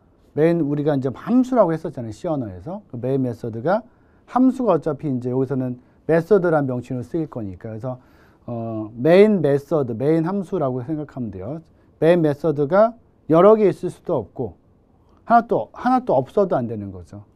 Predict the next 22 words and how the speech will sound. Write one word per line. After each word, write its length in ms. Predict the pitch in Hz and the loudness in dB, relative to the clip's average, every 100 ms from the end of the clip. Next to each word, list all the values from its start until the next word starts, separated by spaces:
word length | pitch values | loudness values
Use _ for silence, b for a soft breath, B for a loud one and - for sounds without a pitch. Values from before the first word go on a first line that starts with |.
| _ | _
한 220 | - 240 | -4 -2
개가, 420 | 233 180 120 151 190 - | 0 -2 -4 -8 -14 -20
어, 200 | 90 87 | -20 -18
존재할 360 | 110 117 117 107 | -12 -10 -10 -12
수 160 | - | -14
있다. 260 | 98 - - _ _ _ _ _ b b _ | -18 -20 -20 _ _ _ _ _ b b _
그래서 160 | 170 | -4
자바 240 | 165 196 202 | 2 4 6
애플리케이션에서 800 | 180 226 226 226 214 202 185 226 | 4 2 0 2 2 2 -2 -2
반드시 420 | 190 175 190 190 | -2 -2 -4 -4
있어야 260 | 160 - 156 | -6 -2 -2
하는 160 | 170 | 0
이제 100 | 156 | -4
특수 320 | 147 190 - | -6 -10 -4
메소드다라고 1120 | 185 127 123 135 113 139 139 120 95 90 104 120 | -2 -2 -4 -8 -6 0 0 0 -4 -10 -12 -10
이제 140 | 104 | -12
돼 180 | 98 95 | -14 -16
있고요. 280 | 87 - 190 - _ _ _ _ _ _ _ - _ | -14 -10 -10 -12 _ _ _ _ _ _ _ -20 _
실행 460 | - 240 240 233 | -2 2 4 2
시 240 | 208 226 214 | 0 -2 -6
자동으로 680 | - 135 156 214 233 220 196 | -6 -4 -2 0 0 2 0
실행되는, 640 | 185 156 127 101 90 151 | -2 -6 -6 -8 -12 -16